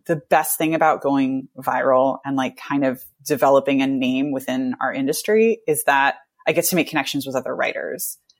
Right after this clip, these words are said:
and I get to, to know other people in our community and I get to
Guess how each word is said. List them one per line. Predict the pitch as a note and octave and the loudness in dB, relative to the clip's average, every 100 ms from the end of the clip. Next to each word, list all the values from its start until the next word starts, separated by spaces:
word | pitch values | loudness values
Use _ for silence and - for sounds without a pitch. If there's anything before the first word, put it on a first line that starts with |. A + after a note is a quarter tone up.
| _ _ _ _ - | _ _ _ _ -10
and | C#3 C#3+ C#3+ C#3 C3+ - | -4 0 0 -2 -6 -4
I | D#3 | -2
get | D3+ B2+ | 0 0
to, | - D3+ C#3+ - - | -2 -4 -4 -6 -8
to | - | -2
know | D#3 D3 | 4 6
other | C#3+ C#3+ | 6 2
people | C3+ C#3+ | 0 -2
in | C#3 | 0
our | C3+ | -2
community | C#3+ C#3+ C#3+ C3 | -2 -2 0 0
and | C3+ | 0
I | C#3 | 0
get | C3+ B2+ - | 0 -4 -4
to | C#3 C3+ C3+ C3 | -4 -2 -2 -4